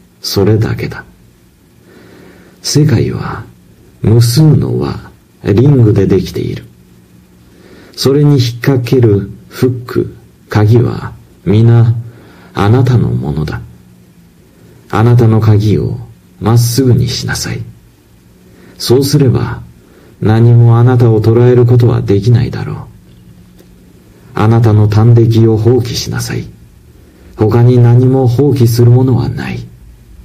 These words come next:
常習的な利欲心、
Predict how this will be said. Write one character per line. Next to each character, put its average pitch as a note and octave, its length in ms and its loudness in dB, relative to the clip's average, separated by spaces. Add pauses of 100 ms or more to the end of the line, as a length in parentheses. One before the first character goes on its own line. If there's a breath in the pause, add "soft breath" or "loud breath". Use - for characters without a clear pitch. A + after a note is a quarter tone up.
(720 loud breath)
常 A#2+ 240 2
習 A#2+ 240 2
的 A#2 240 2
な A#2+ 160 4
利 G#2+ 160 2
欲 A#2+ 240 0
心、 - 420 -10